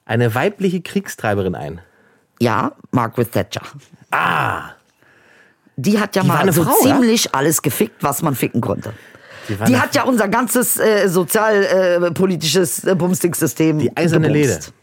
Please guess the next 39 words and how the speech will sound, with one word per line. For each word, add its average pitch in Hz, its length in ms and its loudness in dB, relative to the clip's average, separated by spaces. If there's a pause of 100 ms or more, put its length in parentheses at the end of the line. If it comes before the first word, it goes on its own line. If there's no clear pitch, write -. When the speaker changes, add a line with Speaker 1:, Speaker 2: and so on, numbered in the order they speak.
(160)
Speaker 1:
Lady. 120 280 0
Lady. 71 60 -10 (1080)
Speaker 2:
Ja. 123 60 0
Speaker 1:
Thatcher, 131 300 -4
okay. 92 260 -4
Speaker 2:
Ja. - 180 -4 (300)
Speaker 1:
Okay. 98 360 -6
Speaker 2:
Ja. 98 180 -4 (280)
Speaker 1:
Ja, 127 140 0
okay, 156 180 -4
die 127 100 0
wäre 151 200 -2
eine, 143 120 0
F-, - 420 -14
ja. 135 360 -2 (240)
Speaker 2:
Ja. 85 140 -6 (800)
Speaker 1:
Und 120 160 -2
danach 117 320 -2 (160)
kommt 180 180 -8
aber 151 100 -4
lange 156 180 -2
nichts, 196 240 -4
oder? 143 100 0
Speaker 2:
Was, 156 200 -2
was, 175 220 -4
was? 156 220 -4
Na 110 200 -2
ja, 117 300 0
Moment 107 400 -2
mal. 76 340 -4
Speaker 1:
Wen 117 160 -4
hätten 135 160 -4
wir 92 80 0
Speaker 2:
Denken 160 160 -2
Speaker 1:
noch? 127 80 0
Speaker 2:
wir 165 40 0
mal 220 120 0
richtig 247 360 -4
nach. - 440 -2